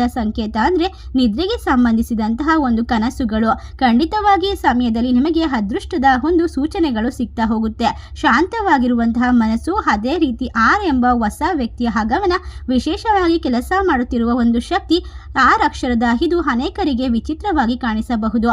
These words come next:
ಆದರೆ ಜ್ಯೋತಿಷದ ಪ್ರಕಾರ ನೋಡಿದರೆ ಕೆಲವು ಅಕ್ಷರಗಳು ಖಂಡಿತವಾಗಿ ಕೆಲವು ಕಾಲಗಳಲ್ಲಿ ವಿಶೇಷವಾದ ಪ್ರಭಾವವನ್ನ ಬೀರುತ್ತದೆ. ಆರ್ ಅಕ್ಷರದಿಂದ ಪ್ರಾರಂಭವಾಗುವಂತಹ ಹೆಸರಿನ ವ್ಯಕ್ತಿ, ಸ್ಥಳ,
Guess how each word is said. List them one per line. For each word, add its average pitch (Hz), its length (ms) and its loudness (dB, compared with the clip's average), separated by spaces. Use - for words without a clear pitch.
ಆದರೆ 294 260 2
ಜ್ಯೋತಿಷದ 285 640 -2
ಪ್ರಕಾರ 247 460 0
ನೋಡಿದರೆ 277 480 2
ಕೆಲವು 254 440 -2
ಅಕ್ಷರಗಳು 233 680 -2
ಖಂಡಿತವಾಗಿ 247 760 -2
ಕೆಲವು 226 300 -2
ಕಾಲಗಳಲ್ಲಿ 247 680 0
ವಿಶೇಷವಾದ 294 720 2
ಪ್ರಭಾವವನ್ನ 262 720 2
ಬೀರುತ್ತದೆ. 220 580 0
ಆರ್ 370 280 4
ಅಕ್ಷರದಿಂದ 247 500 -2
ಪ್ರಾರಂಭವಾಗುವಂತಹ 254 1080 0
ಹೆಸರಿನ 320 500 -2
ವ್ಯಕ್ತಿ, 226 380 -2
ಸ್ಥಳ, 240 260 2